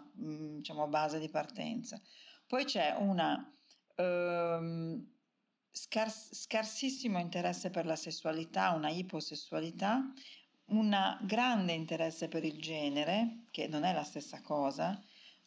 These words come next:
Cioè, se io sono interessata alla, per esempio, a un problema di disforia di genere, cioè di angoscia per il mio genere, disforia dal greco, no? Significa proprio angoscia per il mio genere,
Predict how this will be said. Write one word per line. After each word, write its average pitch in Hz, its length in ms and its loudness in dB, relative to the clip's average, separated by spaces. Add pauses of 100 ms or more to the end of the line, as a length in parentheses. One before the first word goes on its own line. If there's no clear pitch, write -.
Cioè, 175 340 2
se 185 320 -4
io 202 360 0
sono 170 220 -4
interessata 170 1000 0 (320)
alla, 160 800 4
per 156 100 -10
esempio, 165 360 -2
a 147 180 4
un 147 520 2
problema 160 380 2
di 160 140 -2
disforia 160 600 0
di 160 120 -4
genere, 151 680 0
cioè 151 180 -2
di 143 100 0
angoscia 147 680 2
per 151 140 -2
il 147 120 2
mio 147 180 0
genere, 143 540 2
disforia 147 600 -4 (400)
dal 143 180 -2
greco, 143 480 -2
no? 151 200 -2
Significa - 400 -8
proprio 143 300 -2
angoscia 165 640 0
per 151 120 -6
il 147 120 0
mio 151 160 -4
genere, 156 520 -2